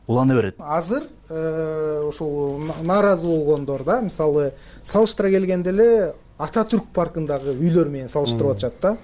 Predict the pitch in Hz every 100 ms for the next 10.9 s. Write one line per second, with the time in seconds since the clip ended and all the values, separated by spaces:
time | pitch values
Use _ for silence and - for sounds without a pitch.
0 | - - - - 156 240 226 - 185 -
1 | - 160 156 208 208 196 185 175 165 170
2 | 160 151 160 151 139 135 123 123 _ -
3 | _ - _ - - 180 165 147 - 196
4 | 175 160 147 165 214 196 151 156 185 -
5 | - - 147 180 202 190 190 175 175 165
6 | 147 127 - 175 202 185 165 - 214 202
7 | 202 196 190 170 175 185 - 196 - -
8 | - - - - - - - 143 143 143
9 | 139 135 143 - 190 170 175 160 175 170
10 | 143 175 165 175 170 170 156 127